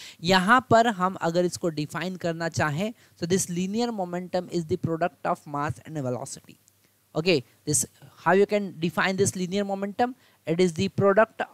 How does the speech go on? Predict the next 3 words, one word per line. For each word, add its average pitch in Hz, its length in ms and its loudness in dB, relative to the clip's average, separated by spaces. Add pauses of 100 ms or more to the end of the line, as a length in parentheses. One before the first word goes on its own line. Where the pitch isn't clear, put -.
(140)
of, 135 280 -2 (2000)
product 185 580 4
of 233 240 0